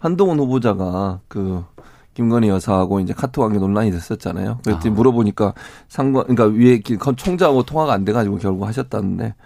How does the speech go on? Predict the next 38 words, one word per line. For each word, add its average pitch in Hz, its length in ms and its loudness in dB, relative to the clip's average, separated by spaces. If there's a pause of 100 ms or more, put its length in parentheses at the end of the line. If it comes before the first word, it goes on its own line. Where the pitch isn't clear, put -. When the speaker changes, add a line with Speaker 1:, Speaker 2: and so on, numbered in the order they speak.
(380)
Speaker 1:
뭐, 117 100 -4
김-, 185 380 0
김병민 170 480 2
대변인의 120 460 4
말이 101 200 2
저는 120 200 0
맞다고 131 320 0
생각해요. 120 520 -6 (220)
그렇게 - 320 -8
해야 135 60 -4
되는 120 180 0
게 123 80 -2
맞는데, 110 340 0
그거 110 260 0
좀 104 240 -4
이-, 117 200 -8
이-, 117 100 -6
뭐, 110 180 -4
이상하다는 110 380 0
말씀을 110 300 -4
드리고 117 180 -8
싶고요. 196 380 -6 (800)
보도를, 143 840 4 (380)
아니, 143 200 2
그러니까 127 120 4
뭐, 117 160 4
좋-, 123 180 -8 (100)
좋아요. 127 320 4
한 240 260 4
번 339 160 4
정도 208 240 4
하는 160 180 2
거 147 100 4
제가 131 160 0
이해를 120 280 4
하겠어요. - 440 -6
뭐, 110 240 0 (120)
빨-, - 160 -6